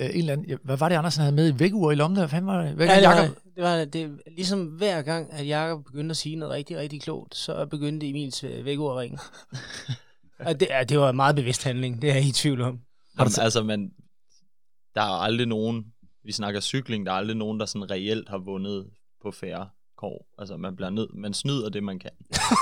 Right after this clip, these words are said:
Speaker 1: <laughs>
Speaker 3: Og, øh, altså, alt
Speaker 1: Gælder,
Speaker 3: her,
Speaker 1: gælder, gælder
Speaker 3: alt
Speaker 1: det
Speaker 3: her
Speaker 1: også?
Speaker 3: i li-, alt her i livet er en konkurrence.
Speaker 1: Også gælder det også gravelcykling?
Speaker 3: Nej.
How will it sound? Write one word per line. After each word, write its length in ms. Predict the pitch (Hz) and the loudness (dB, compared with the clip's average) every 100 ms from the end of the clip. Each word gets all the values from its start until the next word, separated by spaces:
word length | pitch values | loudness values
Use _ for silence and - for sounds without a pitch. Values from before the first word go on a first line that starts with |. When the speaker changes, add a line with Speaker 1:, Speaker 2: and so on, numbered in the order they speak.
| - | 2
Speaker 1:
<laughs> 480 | - - _ _ - | 0 -12 _ _ -4
Speaker 3:
Og, 300 | 104 101 95 | -2 0 0
øh, 240 | 92 92 95 - | -2 -2 -6 -4
altså, 260 | 101 95 92 - _ _ _ | -2 -2 -6 -16 _ _ _
alt 160 | - 120 | 2 6
Speaker 1:
Gælder, 120 | 151 | 8
Speaker 3:
her, 80 | 117 | 8
Speaker 1:
gælder, 160 | - - | 6 8
gælder 200 | 143 131 | 8 10
Speaker 3:
alt 40 | |
Speaker 1:
det 60 | 131 | 10
Speaker 3:
her 60 | |
Speaker 1:
også? 120 | 117 | 10
Speaker 3:
i 160 | 113 113 | 6 0
li-, 100 | - | 0
alt 200 | 123 117 | 2 2
her 120 | 107 101 | 2 0
i 60 | |
livet 320 | 98 101 92 | -2 -4 -4
er 40 | 85 | -6
en 100 | 87 | -8
konkurrence. 540 | 98 87 85 - - - - - | -10 -10 -10 -12 -14 -20 -20 -10
Speaker 1:
Også 180 | - 123 | -4 -2
gælder 180 | - 120 | 0 0
det 60 | 120 | 0
også 140 | - | -2
gravelcykling? 540 | 139 175 165 165 127 - _ - _ _ _ _ _ _ - | -2 -2 -4 -6 -10 -14 _ -20 _ _ _ _ _ _ -14
Speaker 3:
Nej. 220 | - | -12